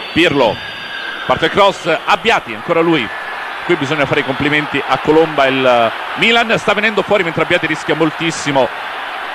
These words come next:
E Colomba si gioca la partita, tiene in campo due attaccanti, Callon e Possanzini, un trequartista, Pirlo. Sta per commettere una leggerezza incredibile Abbiati in palleggio con un attaccante vicino.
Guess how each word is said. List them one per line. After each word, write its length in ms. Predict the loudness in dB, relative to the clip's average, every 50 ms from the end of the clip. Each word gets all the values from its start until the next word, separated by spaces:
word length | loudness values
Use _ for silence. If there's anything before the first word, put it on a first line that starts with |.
| -10 -10 -10 -8 -8
E 80 | -4
Colomba 640 | 0 2 4 4 4 2 2 2 2 2 2 0 0 -2 -4 -8 -10 -10 -6
si 140 | -4 -4 0
gioca 280 | 2 2 2 2 2 0
la 80 | 0
partita, 440 | 0 0 -2 -2 -2 -2 -2 -2 -2
tiene 180 | -2 0 -2 -2
in 60 | 0
campo 220 | 0 0 0 0 0
due 80 | 0 0
attaccanti, 420 | -2 -2 -2 -2 -2 -2 -2 -4
Callon 320 | -4 -2 2 2 2 2 2
e 60 | 0
Possanzini, 520 | 0 0 0 0 0 -2 -4 -2 -2 -2
un 100 | -2 -2
trequartista, 580 | 0 -2 0 2 2 2 2 0 -2 0 0 0
Pirlo. 400 | 2 2 2 2 2 0 0 -2 -2 -6 -10 -10 -10 -10 -10 -10 -10 -10 -10 -10 -10 -10 -10 -10 -10 -10 -10 -10 -10 -10 -10 -10 -8 -4
Sta 140 | -2 0 0
per 100 | 0 0
commettere 360 | 0 0 2 2 2 0 0
una 240 | 2 2 2 2 0 0
leggerezza 520 | 0 2 2 2 4 2 2 2 2 0 -2
incredibile 520 | -2 0 0 0 2 2 0 2 0 0
Abbiati 420 | 0 0 0 0 0 0 -2 -4 -4
in 240 | -4 -2 -2 -2 0
palleggio 360 | 2 2 2 2 2 0 -2 -2
con 100 | -2 -2
un 100 | 0 0
attaccante 420 | 0 0 0 -2 -2 -2 -2 -2
vicino. 360 | -2 -2 -2 -2 -2 -2 -2